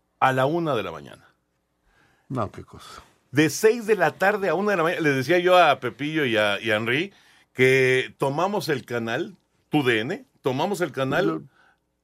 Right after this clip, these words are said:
Speaker 1: y no lo soltamos durante siete <laughs> horas.
Speaker 2: No, qué bárbaro.
Speaker 1: Porque además hubo una suspensión de una hora cuarenta minutos por la lluvia en, allá en Mérida. Entonces, pues, eh, obviamente se alargó y se alargó y se alargó.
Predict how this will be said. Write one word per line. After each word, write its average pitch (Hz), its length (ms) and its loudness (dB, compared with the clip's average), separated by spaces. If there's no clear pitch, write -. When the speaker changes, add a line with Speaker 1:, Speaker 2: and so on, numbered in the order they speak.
Speaker 1:
y 151 100 4
no 151 160 2
lo 185 100 2
soltamos 151 460 -2
durante 120 340 -2
siete 139 440 -2
<laughs> 117 80 -2
horas. 127 280 6
Speaker 2:
No, 175 180 2
qué 180 120 0
bárbaro. 123 440 4
Speaker 1:
Porque 170 240 2
además 196 400 2
hubo 220 200 2
una 220 180 0
suspensión 175 720 -2
de 131 140 2
una 170 280 -2
hora 170 240 0
cuarenta 139 380 -2
minutos 170 600 -8
por 107 220 2
la 127 80 4
lluvia 208 360 -2
en, 110 240 -4
allá 107 200 0
en 131 100 -2
Mérida. 156 380 0
Entonces, 156 640 0
pues, 95 220 -8
eh, 87 160 -6
obviamente 80 460 -6
se 90 60 -2
alargó 92 460 2
y 127 40 -4
se 107 80 -6
alargó 110 360 -2
y 135 40 -4
se - 80 -4
alargó. 127 200 -2